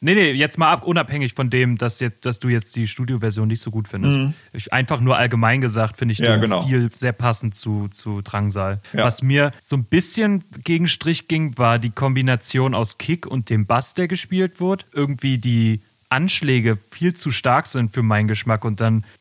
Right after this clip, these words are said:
Speaker 1: klingt das manchmal nicht wie eins, sondern manchmal ist es so minimal versetzt. Ja, weiß nicht. Das hat mich kurz gestört, aber nicht so,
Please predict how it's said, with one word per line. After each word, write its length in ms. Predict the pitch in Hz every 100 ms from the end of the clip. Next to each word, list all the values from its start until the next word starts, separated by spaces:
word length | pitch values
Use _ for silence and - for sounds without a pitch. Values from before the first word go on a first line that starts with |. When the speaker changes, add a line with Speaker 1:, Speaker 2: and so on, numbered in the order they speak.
| _
Speaker 1:
klingt 240 | - 127 127
das 140 | 131
manchmal 320 | 139 139 143 131
nicht 320 | 135 - -
wie 120 | 127
eins, 360 | 113 123 151 -
sondern 360 | 127 123 120 -
manchmal 340 | 127 131 143
ist 140 | 120 123
es 120 | -
so 120 | 135
minimal 560 | 139 151 160 139 135 147
versetzt. 640 | 135 117 135 147 - - - 101
Ja, 260 | 120 110
weiß 180 | 101 107
nicht. 200 | 104 98
Das 120 | 139
hat 120 | 151 -
mich 200 | 135 - -
kurz 300 | 175 202 -
gestört, 360 | 135 139 147
aber 180 | 139 139
nicht 260 | 143 165 -
so, 260 | 131 143